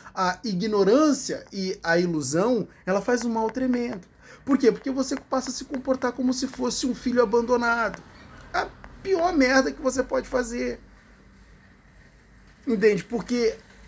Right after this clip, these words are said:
nós, seres humanos, precisamos sentir que nós somos amados. E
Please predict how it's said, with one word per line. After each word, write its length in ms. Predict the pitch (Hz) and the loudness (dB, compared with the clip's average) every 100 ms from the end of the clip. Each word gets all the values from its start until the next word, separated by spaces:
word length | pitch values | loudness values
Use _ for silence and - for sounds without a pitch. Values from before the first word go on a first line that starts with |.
| - | -6
nós, 380 | 170 208 330 - | 0 4 4 2
seres 340 | - 226 185 | -2 -4 -4
humanos, 640 | 160 156 220 269 185 135 - - - - | -4 -2 -2 -2 -2 -8 -14 -20 -16 0
precisamos 580 | 262 262 185 240 285 269 | 2 4 2 2 2 0
sentir 460 | 254 180 294 - | -2 -4 -4 -6
que 100 | 214 | -6
nós 160 | 190 180 | -6 -6
somos 340 | 202 190 170 | -6 -6 0
amados. 760 | 160 143 139 131 123 - - - - - - | 0 0 -2 -6 -8 -14 -20 -20 -18 -10 0
E 300 | 240 233 | 2 2